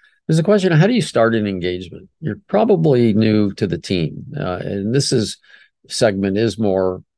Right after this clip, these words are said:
intended for people who've just kind of been brought in or going in as consultants to an organization. How do you create rapport and trust when, to be candid, you're probably coming into a place where you're not being trusted?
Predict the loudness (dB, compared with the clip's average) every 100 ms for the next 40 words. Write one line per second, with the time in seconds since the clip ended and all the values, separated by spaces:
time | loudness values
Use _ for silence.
0 | _ -8 -6 -4 -4 -4 -8 -6 -6 -2
1 | 0 0 -2 -6 -4 -4 -4 -6 0 0
2 | 2 0 -4 -6 -6 -4 -6 -6 -8 -10
3 | -10 -8 -2 0 0 -4 -8 -8 -6 -4
4 | -4 -4 -4 -4 -6 -8 -8 -4 0 2
5 | 0 0 -2 0 -4 -4 0 2 0 -2
6 | _ _ _ _ -10 -8 0 2 2 -2
7 | -16 _ _ _ _ -4 -2 -2 -6 -6
8 | -4 -2 -2 -2 -4 -4 -2 0 0 -2
9 | -4 -8 -6 -8 -8 -8 -6 -4 -4 -6
10 | -4 -2 -2 -6 -12 -10 -12 -12 -20